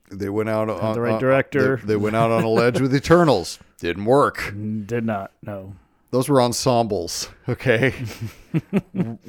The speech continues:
Speaker 1: we're going to put the woman whose best credit is Fifty Shades of fucking Grey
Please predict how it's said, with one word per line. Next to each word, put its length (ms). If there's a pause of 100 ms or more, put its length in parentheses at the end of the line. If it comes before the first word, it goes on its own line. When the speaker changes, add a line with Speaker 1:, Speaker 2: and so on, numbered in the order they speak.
(120)
Speaker 1:
we're 260
going 280
to 80
put 260
the 80
woman 520
whose 360 (480)
best 460
credit 500
is 580 (420)
Fifty 300
Shades 320
of 80
fucking 400
Grey 520